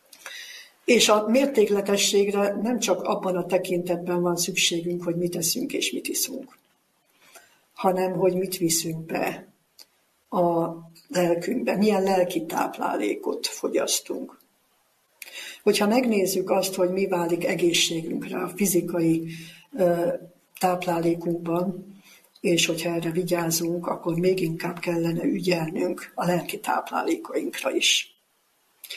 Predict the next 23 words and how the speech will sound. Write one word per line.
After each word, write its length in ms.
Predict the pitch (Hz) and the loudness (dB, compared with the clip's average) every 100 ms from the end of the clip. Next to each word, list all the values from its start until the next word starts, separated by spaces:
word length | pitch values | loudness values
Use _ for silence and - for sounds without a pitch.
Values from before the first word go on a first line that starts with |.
| - - - - _ _ _ _ - | -12 -12 -14 -20 _ _ _ _ -4
És, 400 | - 196 170 - | 2 6 6 4
ö, 200 | 196 185 185 - - - - - | 4 2 0 -4 -12 -20 -18 -2
ezt 640 | 185 185 - - - - | 2 4 2 0 -6 -2
különösen 800 | 202 175 175 175 - 175 175 170 | 2 2 2 2 2 2 -4 0
komolyan 460 | 226 196 180 175 175 | 4 6 6 4 2
kell 260 | 190 175 | 2 2
vennünk 640 | 175 185 175 175 180 - - | 2 2 4 4 2 0 2
most, 340 | 202 196 - | 4 4 2
amikor 640 | 202 190 180 - 180 180 180 - - - | -2 -4 -2 2 2 2 -4 -12 -14 -2
bombáz 580 | 170 233 214 180 175 165 | 4 4 4 2 2 0
bennünket 720 | 175 196 185 175 170 175 175 | 2 0 2 0 -2 -4 -2
az 240 | - 160 - | -4 -2 0
internet 760 | 208 185 180 170 175 170 170 208 | -2 -2 -4 -2 -2 -4 -4 -4
minden, 640 | 185 196 180 175 175 165 - - - - - - | 0 2 2 2 0 -2 -6 -16 -20 -20 -20 -6
ö, 320 | 277 170 170 | 0 2 4
oldalról. 1000 | 214 208 180 185 175 175 180 196 208 - - - - - - _ _ _ _ _ _ _ | 6 6 6 2 2 2 2 2 0 -6 -18 -20 -20 -20 -20 _ _ _ _ _ _ _
Meg 220 | 220 254 | 4 4
kellene 400 | - 196 190 190 | 2 0 2 0
szűrnünk, 720 | 180 - 226 214 180 175 170 - | 0 2 2 2 2 0 -2 0
hogy 380 | 180 175 - - | 2 2 -2 -4
mit 220 | 190 185 | -6 -6
engedünk 640 | 175 165 165 170 165 - | -4 -4 -4 -2 -4 -2
be 340 | 165 165 - | -4 -4 -6